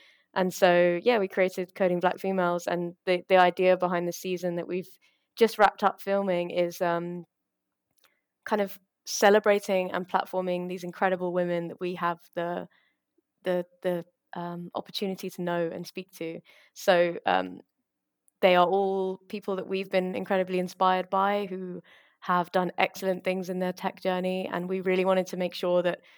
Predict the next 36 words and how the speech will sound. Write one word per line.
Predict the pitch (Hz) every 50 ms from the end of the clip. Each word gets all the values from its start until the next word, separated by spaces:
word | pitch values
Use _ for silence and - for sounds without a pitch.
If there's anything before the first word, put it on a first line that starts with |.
| _ _ _
we | 196 185
were | 180 - -
amplifying | 180 180 170 185 185 - 185 175 175 175 175
their | 175 170 170
voices | 160 175 170 175 175 - - 170 165 165 165 - -
and | - 170 165 165 -
giving | - 180 170 175 170 175
them | 175 170
a | 170 170
place | 170 - 180 170 170 170 - -
to | - - 175 170 165 160 - _ _ _ _ _ _ _
celebrate | - - - 190 185 202 196 185 170 - -
that | - 170 160 - - - _
and | - 180 175 165
be | 190 185 185
celebrated, | - 190 175 175 165 170 165 170 - - 170 160 160 - - -
and | 170 170 165 165
kind | - 185 170
of | 165 160 - - _ _ _ _ _ _ _ _ _
providing | - 240 214 202 196 196 202 208 208 190 190 185 185 185 -
those | 196 190 180 175
role | 190 180 180
models | 180 180 175 175 175 175 175 -
to | - 185 175
people | 175 - 190 185 - 175 175
who | 180 185 180
might | 175 180 - -
not | 180 170 - 170
have | 175 175 170 - -
the, | - 170 165 165 156 -
the | - 175
luck | 175 175 180 175 - - -
to | - - 175 170 170 170 _ _ _ _ _ -
be | 202 180 180
London-based | 185 196 196 196 190 190 180 185 180 180 180 180 - - -
or, | 170 165 165 165 165 165 165